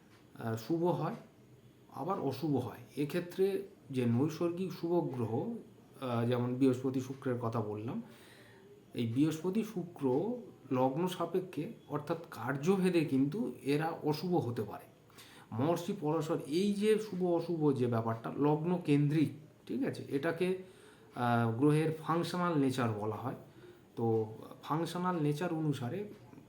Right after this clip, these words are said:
কোনো গ্রহ, শুভ গ্রহ, আহ, মানে বৃহস্পতি, শুক্রের মতো শুভ গ্রহ, আহ,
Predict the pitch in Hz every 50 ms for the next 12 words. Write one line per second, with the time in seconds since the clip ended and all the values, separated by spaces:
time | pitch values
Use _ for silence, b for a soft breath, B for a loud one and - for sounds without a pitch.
0 | - - - 139 139 143 151 147 135 127 127 123 113 117 151 185 - - 143 139
1 | 143 147 147 147 147 147 151 151 156 156 151 - B B B B B B B B
2 | B - - - - 117 123 127 127 120 120 127 131 131 135 - 147 143 139 -
3 | 143 127 - - 147 135 139 139 139 147 143 131 - 147 147 151 147 147 135 127
4 | 127 147 165 160 B B B B B B - - 123